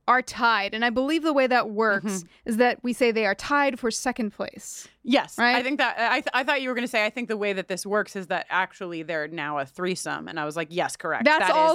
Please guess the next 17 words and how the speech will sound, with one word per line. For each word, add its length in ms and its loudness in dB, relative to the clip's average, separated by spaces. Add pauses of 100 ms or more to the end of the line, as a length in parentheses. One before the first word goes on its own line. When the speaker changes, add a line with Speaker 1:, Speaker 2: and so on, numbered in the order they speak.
Speaker 2:
is 40 -2
the 80 4
Speaker 1:
also 440 2
Speaker 2:
math." 100 2 (800)
<laughs> 0 -
Speaker 1:
possible. 840 0 (360)
Uh, 280 4 (560)
wi-, 420 2
each 480 2
with 240 2
twenty-two 960 2
percent 400 2
of 120 0
the 80 2
vote, 440 2 (460)
we 160 0
have 240 4